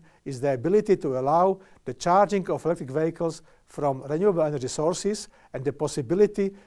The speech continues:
to reduce the cost of charging this way. In this graph, wind generation, solar generation,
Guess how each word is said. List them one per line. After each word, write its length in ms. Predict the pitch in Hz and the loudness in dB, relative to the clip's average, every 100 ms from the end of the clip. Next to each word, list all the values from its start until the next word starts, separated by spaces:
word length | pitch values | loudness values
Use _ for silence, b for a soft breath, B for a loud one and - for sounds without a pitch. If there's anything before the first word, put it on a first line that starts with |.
| B | B
to 120 | 151 | -2
reduce 440 | 143 127 175 220 156 | -2 0 2 2 2
the 100 | 143 | 0
cost 320 | 165 165 160 | 2 0 0
of 140 | 139 | -6
charging 400 | - 139 127 127 | -2 -2 -2 -4
this 240 | 120 123 113 | -6 -8 -10
way. 260 | 95 90 _ _ _ _ _ _ _ _ | -14 -18 _ _ _ _ _ _ _ _
In 120 | 127 | -4
this 180 | 147 285 | 0 0
graph, 560 | 160 156 165 196 - - _ _ _ | 4 6 6 4 -2 -20 _ _ _
wind 220 | 123 196 | -2 0
generation, 720 | 190 175 185 185 180 196 190 190 b b | 2 2 4 2 2 -2 -2 -6 b b
solar 400 | - 165 170 175 | -6 0 4 4
generation, 720 | 160 165 165 170 165 180 175 | 2 0 0 -2 -2 -4 -4